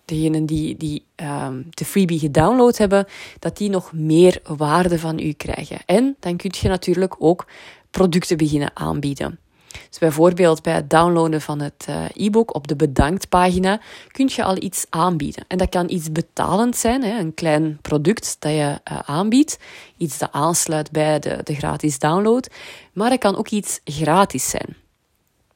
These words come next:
Je kunt bijvoorbeeld, als iemand je e-book heeft gedownload, dan kun je op de bedankpagina zetten, ehm, "Hey, volgen wij elkaar al op Instagram?" bijvoorbeeld, met de link naar uw Instagram-profiel. Of, "Ken je mijn podcast al?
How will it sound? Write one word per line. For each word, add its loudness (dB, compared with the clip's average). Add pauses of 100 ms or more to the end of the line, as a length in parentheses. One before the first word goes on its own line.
(200)
Je -8
kunt -2
bijvoorbeeld, 4
als -2
iemand -2
je -4
e-book -2
heeft -4
gedownload, 4 (340)
dan -8
kun 2
je 0
op -2
de 0
bedankpagina -2
zetten, -2
ehm, -8
"Hey, 4
volgen 2
wij 2
elkaar 0
al 0
op -4
Instagram?" 2
bijvoorbeeld, -4
met -4
de -2
link 0 (120)
naar -4
uw -4
Instagram-profiel. -4 (560)
Of, 4
"Ken 2
je 6
mijn 4
podcast 2
al? -8